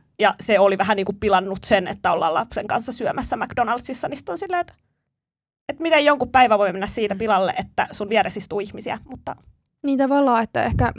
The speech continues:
Speaker 2: mä vielä vähän ko-, jatkan teidän molempien ajatuksista, ö, eteenpäin, eli just ehkä se, mitä sä Allikin sanoit, että ylipäätään se, että jonkun ihmisen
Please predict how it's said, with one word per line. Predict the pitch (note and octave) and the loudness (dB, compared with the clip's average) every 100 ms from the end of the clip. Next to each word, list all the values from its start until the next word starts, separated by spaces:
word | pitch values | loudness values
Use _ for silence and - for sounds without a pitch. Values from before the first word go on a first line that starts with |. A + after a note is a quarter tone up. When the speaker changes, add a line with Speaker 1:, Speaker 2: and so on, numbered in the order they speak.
| - - _ | -14 -20 _
Speaker 2:
mä | B3 A#3+ A#3 | -2 0 2
vielä | A#3 A#3 | 0 2
vähän | B3 A#3 A#3+ | -2 0 -2
ko-, | - A#3 | -2 -2
jatkan | A#3+ - A3+ | -2 -2 -4
teidän | A3+ A3+ | -4 -4
molempien | A#3 A#3+ A#3 A#3 A3+ | -2 -4 -2 -2 -2
ajatuksista, | A3+ A3+ A3 A#3+ - A#3 - - _ _ _ - | -2 -2 -6 -8 -6 -6 -8 -16 _ _ _ -6
ö, | - | -2
eteenpäin, | A#3+ A#3 A3 A3+ A3 | 0 2 0 -2 -4
eli | A3 A3 - - | -4 -4 -6 -6
just | A#3+ G#3 - - | -8 -8 -12 -12
ehkä | G3+ G#3+ | -8 -4
se, | A3+ | -2
mitä | A3 G#3+ | -2 -2
sä | A3 | 0
Allikin | A3 A3 G#3+ | 0 -2 -4
sanoit, | A#3+ A3+ A3 G#3 | -4 -2 -2 -6
että | - - - - | -8 -8 -6 0
ylipäätään | A#3 A#3 A3 G#3+ - G#3+ | 0 2 2 2 -2 -4
se, | A3+ | -6
että | A#3 | -4
jonkun | A3+ A#3 | -6 -6
ihmisen | A#3+ A3+ A3+ G#3+ | -6 -6 -6 -6